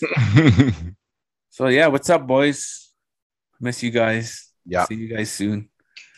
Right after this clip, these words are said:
Speaker 1: We'll see you soon.
Speaker 2: Are you tempted to come out of retirement and
Speaker 1: I am
Speaker 2: start
Speaker 1: very
Speaker 2: playing
Speaker 1: tempted to
Speaker 2: men's
Speaker 1: come out of
Speaker 2: league?
Speaker 1: re-, I am extremely tempted. Those guys sound like they're having fun again. It's,
Speaker 2: I
Speaker 1: it's fun to
Speaker 2: know.
Speaker 1: play with those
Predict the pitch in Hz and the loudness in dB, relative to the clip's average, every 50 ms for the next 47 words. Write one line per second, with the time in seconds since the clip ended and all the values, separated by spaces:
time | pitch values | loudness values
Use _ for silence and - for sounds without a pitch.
0 | _ _ - 82 87 87 - - 113 117 113 - 92 78 120 - - - - - | _ _ -10 -8 -6 -6 -2 0 0 2 2 0 -2 -4 -6 -10 -18 -20 -20 -10
1 | _ - 123 143 180 220 247 - 180 170 165 175 - 175 165 165 160 - - 143 | _ 0 2 4 4 2 2 0 0 -2 0 0 0 -2 -2 -2 -2 -2 0 2
2 | 143 147 147 143 139 135 135 131 127 - 127 120 123 123 123 127 127 127 - - | 2 2 2 2 2 0 -2 -4 -4 -4 -4 -4 -2 -2 -2 -4 -6 -6 -10 -12
3 | - - - 117 113 107 - 95 107 117 113 117 113 107 110 127 127 120 120 120 | -14 -12 -10 -8 -8 -4 0 2 4 4 4 4 4 4 4 6 6 4 4 2
4 | 123 127 113 117 117 117 120 117 107 110 117 123 127 - - - _ _ _ _ | 2 2 0 0 -2 -2 -2 -4 -2 -2 -2 -2 -2 -4 -8 -12 _ _ _ _
5 | _ _ _ _ _ _ _ _ _ _ _ - - 123 165 226 269 285 - - | _ _ _ _ _ _ _ _ _ _ _ -12 -8 -4 -2 0 0 0 0 0
6 | - - 214 269 320 311 269 - - 127 107 - - 85 71 - - 76 - _ | 0 -2 -2 0 0 0 0 0 2 0 0 0 -2 -6 -8 -8 -14 -20 -20 _
7 | _ _ _ _ _ _ _ _ _ _ _ _ _ _ _ _ _ _ _ _ | _ _ _ _ _ _ _ _ _ _ _ _ _ _ _ _ _ _ _ _
8 | _ _ _ _ _ _ _ _ 98 101 98 92 139 143 135 - 143 139 139 123 | _ _ _ _ _ _ _ _ -6 -4 2 4 4 4 4 2 0 0 0 0
9 | 131 127 135 127 110 - - - - 160 139 90 76 73 69 67 73 - - - | 0 0 2 2 0 0 0 0 2 2 0 0 -2 -4 -6 -8 -10 -12 -10 -4
10 | - 180 220 214 - - - 170 175 214 180 185 170 131 - 123 120 113 - 104 | 0 2 2 2 2 2 0 2 4 4 4 6 4 4 4 2 2 2 0 -4
11 | 95 | -8